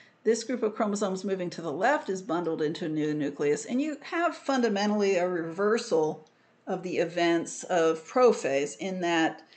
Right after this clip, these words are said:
the chromosomes decondense, they sort of relax out again.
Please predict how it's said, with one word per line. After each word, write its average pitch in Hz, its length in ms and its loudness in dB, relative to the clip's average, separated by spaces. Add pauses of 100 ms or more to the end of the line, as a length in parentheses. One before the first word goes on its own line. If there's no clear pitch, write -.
(220)
the 180 80 -6
chromosomes 202 800 0
decondense, 175 840 0
they 160 180 0
sort 175 280 -4
of 165 120 0
relax 170 600 0
out 147 260 0
again. 160 480 0